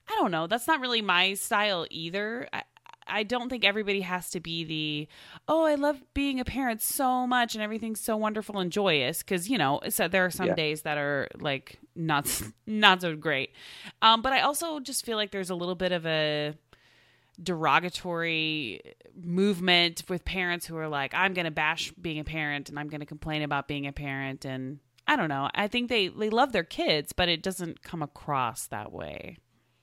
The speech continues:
Speaker 2: Yeah, no, absolutely. I, and I did see, and I think it's really good how much more open parents are about the realities of parenthood and that it is stressful. And I do love talking about that. I mean, it is hard. I
Speaker 1: Mm-hmm.
Speaker 2: mean, I, it's the
Speaker 1: And
Speaker 2: hardest
Speaker 1: how
Speaker 2: thing
Speaker 1: many
Speaker 2: I've
Speaker 1: kids
Speaker 2: ever
Speaker 1: do you
Speaker 2: done.
Speaker 1: have?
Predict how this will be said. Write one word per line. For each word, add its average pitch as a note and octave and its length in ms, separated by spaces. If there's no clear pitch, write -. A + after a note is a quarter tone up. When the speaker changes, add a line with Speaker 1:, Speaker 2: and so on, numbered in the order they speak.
Speaker 2:
Yeah, A2+ 340
no, B2+ 140
absolutely. B2 360
I, B2+ 140
and C3+ 100
I C#3 60
did G3 220
see, G#2+ 540
and C#3 80
I D#3 40
think A3+ 160
it's - 180
really B2 220
good A#2 240
how A#2 120
much A2 240
more A2+ 240
open A2+ 320
parents A2+ 460
are A2 240
about G#2 240
the G2 60
realities G#2 540
of A#2+ 100
parenthood A2+ 720
and G#2+ 120
that F#2+ 80
it F#2+ 100
is A2+ 140
stressful. A2 580
And G#2 100
I A2+ 60
do E3+ 180
love A2+ 220
talking G2 280
about E2+ 260
that. F#2+ 180
I F#2 40
mean, F#2 160
it G#2 80
is A2 140
hard. G2 420
I G2 40
Speaker 1:
Mm-hmm. G2 40
Speaker 2:
mean, G2 120
I, G2 80
it's - 340
the - 120
Speaker 1:
And G#2 40
Speaker 2:
hardest A#2 200
Speaker 1:
how C#4+ 80
Speaker 2:
thing - 80
Speaker 1:
many - 80
Speaker 2:
I've - 80
Speaker 1:
kids - 160
Speaker 2:
ever - 40
Speaker 1:
do D#4 60
you D4+ 60
Speaker 2:
done. D4 100
Speaker 1:
have? D#4 200